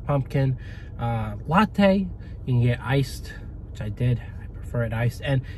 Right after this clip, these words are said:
it's summer. It's still summer, so you gotta think about that. So we, we're doing this the same day. You know, so what, I just tried the other thing, but we're uploading it on a different day, obviously. So what do we have?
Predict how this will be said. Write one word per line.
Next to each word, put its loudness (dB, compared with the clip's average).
it's -6
summer. -2
It's -4
still -4
summer, -4
so -8
you 4
gotta 4
think 4
about 0
that. -4
So 6
we, 2
we're 6
doing 6
this 0
the 2
same 4
day. 4
You 0
know, 2
so 2
what, -2
I 0
just 2
tried 2
the 0
other 0
thing, -2
but 4
we're 8
uploading 6
it -6
on -8
a -8
different -10
day, -10
obviously. 0
So 8
what 8
do -4
we 4
have? 6